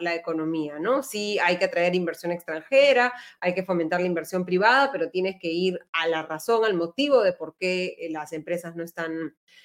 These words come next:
invirtiendo, ¿no? Y esa es la incertidumbre política y la incapacidad general de, de este gobierno, creo, de, de encontrar algún rumbo, de plantear algún rumbo en, en general, ¿no? El tema de los trámites mineros,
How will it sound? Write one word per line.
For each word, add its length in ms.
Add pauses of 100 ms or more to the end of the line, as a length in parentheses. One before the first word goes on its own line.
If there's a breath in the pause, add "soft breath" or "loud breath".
(140)
invirtiendo, 840
¿no? 240
Y 180
esa 380
es 240
la 200
incertidumbre 640
política 600
y 100
la 60
incapacidad 720
general 500
de, 280 (320 soft breath)
de 100
este 160
gobierno, 500
creo, 280
de, 340
de 80
encontrar 460
algún 280
rumbo, 440
de 100
plantear 480
algún 340
rumbo 360
en, 100 (100)
en 160
general, 540
¿no? 240
El 140
tema 240
de 160
los 240
trámites 360
mineros, 540